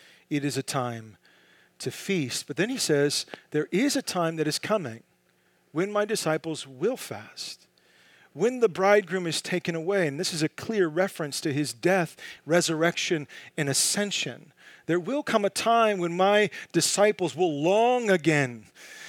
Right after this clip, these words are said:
to be in the presence of the husband, to be in the presence of the bridegroom, and there will be fasting in that time. But in this moment,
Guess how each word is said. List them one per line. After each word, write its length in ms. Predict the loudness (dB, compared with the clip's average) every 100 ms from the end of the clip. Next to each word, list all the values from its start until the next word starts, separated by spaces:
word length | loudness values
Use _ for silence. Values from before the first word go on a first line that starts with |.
| -2
to 100 | -2
be 220 | 2 2
in 140 | 2 0
the 80 |
presence 540 | 0 4 4 4 2 2
of 140 | 2
the 100 | 0
husband, 580 | 2 0 0 -2 -6 -2
to 80 | -2
be 180 | 0 -2
in 140 | -2
the 60 | -2
presence 440 | 2 2 2 -2
of 140 | -2
the 60 | -2
bridegroom, 540 | 0 2 2 0 -6 -6 -4
and 160 | 0 4
there 140 | 4
will 280 | 4 2 0
be 160 | 0 -2
fasting 600 | 2 2 4 0 -2 -2
in 200 | -2 0
that 260 | 0 0
time. 400 | -2 -4 -4 -6 -12 -16 -4
But 120 | -2
in 160 | -2 2
this 340 | 2 4 0
moment, 580 | -2 -4 -4 -12 -14